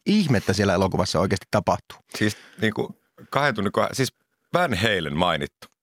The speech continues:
Speaker 1: Oikeasti?
Speaker 2: Oh.
Speaker 1: No, miten se liittyy? Ai niin, oliko Eddie Van Halen soittamassa beatit
Speaker 2: No,
Speaker 1: soloa?
Speaker 2: ei.
Speaker 1: Eikö?
Speaker 2: Olis-, mä odotin, että,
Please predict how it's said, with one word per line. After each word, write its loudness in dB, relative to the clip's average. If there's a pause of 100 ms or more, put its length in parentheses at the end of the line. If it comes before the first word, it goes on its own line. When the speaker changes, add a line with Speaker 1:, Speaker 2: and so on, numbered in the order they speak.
(100)
Speaker 1:
Oikeasti? 0
Speaker 2:
Oh. 2 (320)
Speaker 1:
No, 2 (540)
miten 0
se 0
liittyy? 0
Ai 2
niin, 0
oliko 0
Eddie 2
Van 4
Halen 2
soittamassa 0
beatit 0
Speaker 2:
No, 0
Speaker 1:
soloa? 2
Speaker 2:
ei. 2 (420)
Speaker 1:
Eikö? 2
Speaker 2:
Olis-, -2
mä 2
odotin, 2
että, -6